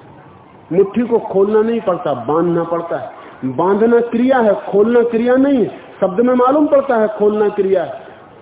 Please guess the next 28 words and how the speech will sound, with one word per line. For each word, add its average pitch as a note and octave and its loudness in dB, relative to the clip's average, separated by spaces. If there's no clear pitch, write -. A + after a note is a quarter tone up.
खुलना G#3+ 0
अपने G#3+ -2
से G#3 -4
हो E3 -2
जाता C3 -8
है, C3 -12
खुलना F3 -4
स्वभाव। D#3 -6
एक C4 2
होना C#4+ 4
मनुष्य C#4+ 2
का C4 0
स्वभाव B3 2
है, C3 -6
बटना, A3 2
खंडित A#3+ 0
होना A3 2
हमारी G#3+ -2
तरकीब A#3 0
है। F#3 -6
बहुत F3 -2
व्यवस्था E3 -6
और G3 -2
मेहनत D#3+ -2
से F3 -6
बटना C#3 -6
पड़ता A#2 -10
है। - -14